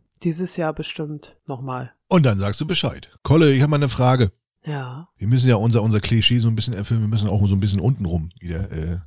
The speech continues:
Speaker 1: Ja, da hätte ich heute noch was. <laughs> Später.
Speaker 2: Ja gut, dann,
Speaker 1: Später.
Speaker 2: <laughs> dann,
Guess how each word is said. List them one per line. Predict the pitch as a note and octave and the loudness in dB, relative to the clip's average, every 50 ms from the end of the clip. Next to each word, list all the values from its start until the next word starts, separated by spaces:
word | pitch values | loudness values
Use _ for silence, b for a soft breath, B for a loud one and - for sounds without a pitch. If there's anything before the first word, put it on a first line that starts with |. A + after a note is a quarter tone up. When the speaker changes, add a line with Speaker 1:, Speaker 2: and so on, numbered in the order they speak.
| _ _ - | _ _ -6
Speaker 1:
Ja, | E3+ D#3+ | -4 -2
da | F3 E3 | 0 0
hätte | D#3 G#3 F3+ G#3 | 2 2 2 2
ich | - - | 2 2
heute | E3 D#3+ D#3 - D3+ | 2 0 0 0 -2
noch | D3 C3 - | -6 -6 -4
was. | D3 C3+ C3 - - - - | -4 -6 -6 -8 -12 -14 -12
<laughs> | B B B B B B B B B B B B - - - | B B B B B B B B B B B B -18 -20 -20
Später. | - - - - - F#3 G3 F#3+ - D#3+ C#3 - _ - | -18 -18 -18 -4 2 4 4 4 4 2 -4 -4 _ 0
Speaker 2:
Ja | D3+ D3+ | 0 2
gut, | G3+ G#3+ - | 2 0 0
dann, | - A2 | 0 -2
Speaker 1:
Später. | - - E3+ E3 - - - C3+ B2 | -4 -4 -4 -6 -6 -8 -10 -4 0
Speaker 2:
<laughs> | - - - | 0 0 0
dann, | - B2+ A2+ - | -2 -6 -6 -8